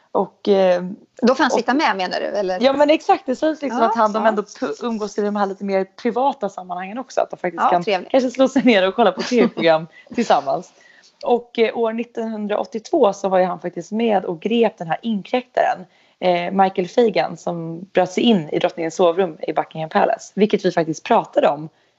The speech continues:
Speaker 1: i vår podcast tidigare.
Speaker 2: Mm.
Speaker 1: Och, eh, vill man höra mer om,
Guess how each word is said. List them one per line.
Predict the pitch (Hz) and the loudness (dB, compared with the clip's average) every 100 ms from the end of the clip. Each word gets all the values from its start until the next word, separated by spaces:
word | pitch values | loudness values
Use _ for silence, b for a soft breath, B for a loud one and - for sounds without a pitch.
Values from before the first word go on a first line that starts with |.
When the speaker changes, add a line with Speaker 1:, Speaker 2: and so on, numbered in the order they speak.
| - | -2
Speaker 1:
i | 190 170 160 | 0 2 0
vår | 165 160 156 | 0 -2 0
podcast | 294 - - 156 - | -4 -4 -6 -6 -6
tidigare. | 190 226 - - b b b | 0 2 0 -4 b b b
Speaker 2:
Mm. | 247 214 | 2 4
Speaker 1:
Och, | 190 - - | 2 -2 -2
eh, | 196 180 175 175 | 2 4 2 0
vill | 208 | -2
man | 208 | 0
höra | 208 202 | 2 2
mer | 220 339 294 | 4 4 4
om, | 214 185 175 | 2 -2 -8